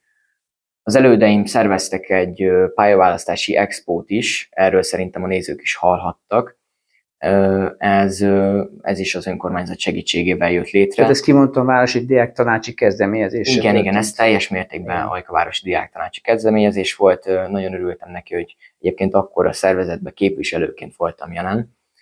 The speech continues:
Speaker 1: Ö, és, és az önkormányzat akkor is nyitott volt erre, és remélem egyébként, hogy most is nyitott van, de a, de a tárgyalások alapján egyébként, ö,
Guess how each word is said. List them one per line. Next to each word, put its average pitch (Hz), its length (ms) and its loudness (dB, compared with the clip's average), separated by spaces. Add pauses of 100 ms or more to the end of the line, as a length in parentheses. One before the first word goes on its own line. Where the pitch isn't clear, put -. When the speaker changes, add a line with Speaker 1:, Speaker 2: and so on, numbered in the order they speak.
(360)
Speaker 1:
Ö, 95 480 2 (300)
és, 98 320 2
és - 120 -8
az 104 100 -2
önkormányzat 98 520 0
akkor 98 240 0
is 113 120 -4
nyitott 104 240 -2
volt 92 240 0
erre, 90 400 -4 (260)
és - 160 -4
remélem 95 300 2
egyébként, 85 360 -4
hogy 85 100 -6
most 92 240 -8
is - 140 -14
nyitott 85 240 -10
van, 90 200 -2
de 87 120 2
a, 85 240 0 (640)
de 85 540 0
a - 80 -6
tárgyalások 87 600 -2
alapján 78 400 -2
egyébként, 78 580 -6
ö, 80 240 -4